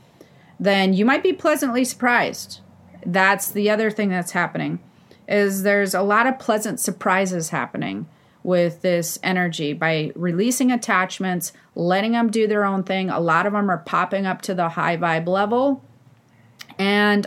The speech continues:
or they're, by releasing old stuff like that, there's new opportunities and new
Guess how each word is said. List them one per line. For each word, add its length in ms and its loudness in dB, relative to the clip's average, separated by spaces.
or 540 2
they're, 340 4
by 180 2
releasing 640 0
old 440 -2
stuff 360 -2
like 200 -2
that, 300 0
there's 420 2
new 640 0
opportunities 880 0
and 260 0
new 500 -2